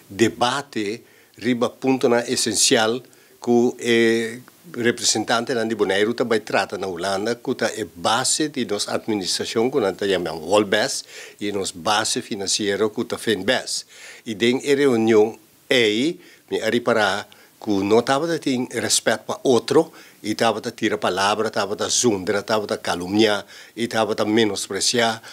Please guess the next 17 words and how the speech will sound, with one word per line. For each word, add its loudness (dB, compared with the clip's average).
un 4
grupo, 2
una 4
persona 4
de, 2
eh, 6
reunión -2
público, 0
eh. -2
Y -4
un -4
punto 0
que 2
a, 2
como 2
siento, 4
eh, 0